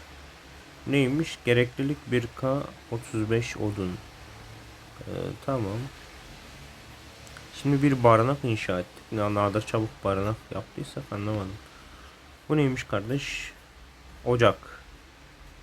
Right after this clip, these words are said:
Bir dakika, şunu tıklayıp, tamam, zaten tıklıydı. Savaşçı. Hmm. Şimdi bizim karı buraya giriyor.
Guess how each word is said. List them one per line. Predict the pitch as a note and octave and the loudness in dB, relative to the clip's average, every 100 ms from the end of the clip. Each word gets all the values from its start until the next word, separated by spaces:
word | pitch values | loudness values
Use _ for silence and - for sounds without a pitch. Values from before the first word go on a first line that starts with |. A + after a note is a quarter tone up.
| - - - - - - - - - - - - | -18 -18 -18 -18 -20 -20 -20 -20 -20 -20 -20 -12
Bir | G#2+ | -8
dakika, | F2 - A#2 | -8 -6 -10
şunu | - A#2+ A#2+ | -2 -2 -2
tıklayıp, | - B2+ C3+ - - - | -4 -2 -2 -6 -18 -4
tamam, | A2+ G#2 A2 | 0 0 0
zaten | G#2 - C3+ | -2 -2 -6
tıklıydı. | C3 - - F#2+ G2 C#3+ - - - - - - - - | -8 -14 -6 -6 -4 -8 -10 -20 -20 -20 -20 -20 -20 -20
Savaşçı. | - - A#2 A#2+ A#2 - - G2 - - - - - - - - - - - - - - - - - - - | -6 -2 2 0 -2 -10 -8 -8 -8 -20 -20 -20 -20 -20 -20 -20 -20 -20 -20 -20 -20 -20 -20 -20 -20 -16 -2
Hmm. | B2 B2 A2+ G2 F#2 F#2+ G#2 - - - - - - - - - - - - - - - - - - - - - - - - - - - - - - - - - - - - | 2 4 2 0 -4 -6 -10 -16 -18 -18 -18 -20 -20 -20 -20 -20 -20 -20 -20 -20 -20 -20 -20 -20 -20 -20 -20 -20 -20 -20 -20 -20 -20 -20 -20 -20 -20 -20 -20 -20 -20 -20 -4
Şimdi | B2 A#2+ | 0 2
bizim | A#2+ C3+ D3 - - - - - - - - - - - | 2 2 0 -4 -18 -20 -20 -20 -20 -20 -20 -20 -20 -4
karı | B2+ A#2+ C3 | 2 4 4
buraya | A#2+ A#2+ B2 | 4 4 4
giriyor. | G2 G2 B2 | 0 0 -2